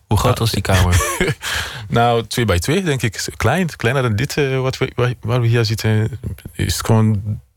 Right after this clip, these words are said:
Speaker 2: drie keer.
Speaker 1: Twee bij twee met z'n drieën, dan, dan, dan lig je echt voor
Speaker 2: Ja,
Speaker 1: lepeltje,
Speaker 2: is echt krap.
Speaker 1: lepeltje.
Speaker 2: Is echt
Speaker 1: Dat,
Speaker 2: krap,
Speaker 1: dat
Speaker 2: lepeltje. Daar, en, eh, soms lig je gewoon boven, hè? Hè? Dubbelbed.
Speaker 1: Oh ja.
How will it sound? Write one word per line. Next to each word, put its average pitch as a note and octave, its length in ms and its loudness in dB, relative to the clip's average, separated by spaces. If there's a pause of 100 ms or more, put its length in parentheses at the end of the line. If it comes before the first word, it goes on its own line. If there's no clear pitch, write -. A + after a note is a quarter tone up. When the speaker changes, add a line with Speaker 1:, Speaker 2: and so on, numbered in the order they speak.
Speaker 2:
drie G#2+ 220 4
keer. A2+ 400 -2 (400)
Speaker 1:
Twee G#2 220 2
bij F#2 120 2
twee G#2+ 200 0
met G2+ 140 2
z'n G#2+ 100 -2
drieën, G2+ 300 2
dan, B2 160 0
dan, A2 140 0
dan A#2+ 100 2
lig B2+ 160 0
je - 120 -2
echt - 180 0
voor - 160 0
Speaker 2:
Ja, A2 60 2
Speaker 1:
lepeltje, A2+ 220 2
Speaker 2:
is A#2+ 100 2
echt - 140 0
krap. G#2+ 120 2
Speaker 1:
lepeltje. - 360 0
Speaker 2:
Is D#2+ 60 2
echt G#2 80 0
Speaker 1:
Dat, G#2 100 -2
Speaker 2:
krap, B2 100 -2
Speaker 1:
dat A#2+ 100 -2
Speaker 2:
lepeltje. C3 480 -6
Daar, C#3 240 0
en, A#2+ 140 -4
eh, A2 120 2 (560)
soms - 360 -2
lig A#2+ 220 0
je A2+ 80 0
gewoon G#2 200 2
boven, A2+ 280 2 (340)
hè? - 120 -4
Hè? C#3+ 120 0
Dubbelbed. A#2+ 560 0 (380)
Speaker 1:
Oh C3 120 2
ja. D#2 240 0